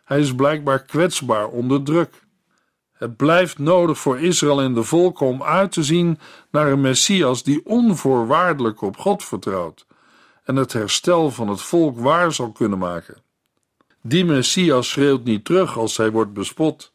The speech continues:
en blijft zelfs in de dood op de Heere vertrouwen. Door zijn opstanding werd hij verhoogd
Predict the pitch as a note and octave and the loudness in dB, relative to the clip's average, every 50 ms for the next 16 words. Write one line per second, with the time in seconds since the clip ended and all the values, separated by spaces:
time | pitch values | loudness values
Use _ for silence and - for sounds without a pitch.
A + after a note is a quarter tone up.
0 | _ _ _ _ _ _ _ _ _ _ _ - C3+ C3 C3 C3+ D3+ E3 F3+ F3+ | _ _ _ _ _ _ _ _ _ _ _ -2 -2 0 2 2 4 4 2 2
1 | - - - - F#3 F#3+ F#3+ F#3 F3 - - - G3 F#3 F3 D#3+ C#3+ C#3 C3 B2 | 0 -2 0 2 4 4 4 2 0 -6 -8 -4 -2 0 0 2 2 0 0 2
2 | A#2+ E3 G3+ A3+ A#3+ - - F#3+ F#3 F3+ - - D3 D#3+ F3+ G3 G3 F#3+ F3+ E3 | 0 0 0 0 -2 -4 -4 -4 -4 -4 -4 -6 -2 0 0 2 2 0 0 -2
3 | - - D#3 C3+ - C#3+ C#3 C3 B2 A2+ G2 E2+ - _ _ _ _ _ _ _ | -4 -6 -6 -4 0 0 2 2 2 0 -2 -4 -10 _ _ _ _ _ _ _
4 | _ _ _ _ _ _ - - C3+ C#3 C#3+ C#3+ C3+ A2+ E3+ F#3+ F#3 G3 G#3+ G3 | _ _ _ _ _ _ -10 -2 0 2 2 2 2 4 4 2 2 2 0 -4
5 | - G#3 A3+ G#3+ - - - A3+ G3 F3+ E3+ D3+ C#3+ C#3 C3 B2+ B2+ B2+ C#3+ C3+ | -2 -4 -4 -4 -4 -4 0 2 2 2 2 -2 -2 0 0 0 0 0 0 0
6 | C3+ C3 A2+ B2 A#2 A2 B2 E3 F3+ E3+ - - - - | 0 0 0 0 0 0 2 2 0 0 -2 -6 -16 -20